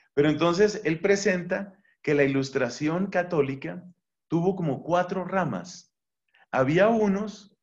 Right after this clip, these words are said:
que eran católicos, pero con un escepticismo radical. Otros que hacían un contraste entre el cristianismo positivo y la religión natural. Pero en el fondo sostenían como una especie de ruptura. Eran prácticamente deístas,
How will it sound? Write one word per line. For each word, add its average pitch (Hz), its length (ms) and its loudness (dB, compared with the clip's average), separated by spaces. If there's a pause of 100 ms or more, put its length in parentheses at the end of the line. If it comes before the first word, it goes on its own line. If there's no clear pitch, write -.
(400)
que 135 300 4
eran 180 480 -2 (260)
católicos, 196 680 0
pero 127 260 -2
con 123 140 -4
un 139 120 -2
escepticismo 135 760 -6
radical. 95 680 -4 (760)
Otros 202 600 0
que 147 280 0
hacían 160 360 -4
un 175 160 -6
contraste 165 580 -4
entre 113 260 -10
el 104 120 -12
cristianismo 113 680 -6
positivo 170 580 -6
y - 20 -8
la 147 100 -2
religión 107 460 -8
natural. 139 680 -4 (1200)
Pero 160 220 2
en 156 120 2
el 127 140 2
fondo 175 640 -2
sostenían 131 560 -6
como 135 160 -6
una 131 100 -4
especie 135 360 -6
de 139 60 -2
ruptura. 104 460 -2
Eran 143 240 -2
prácticamente 127 720 -4
deístas, 110 800 -6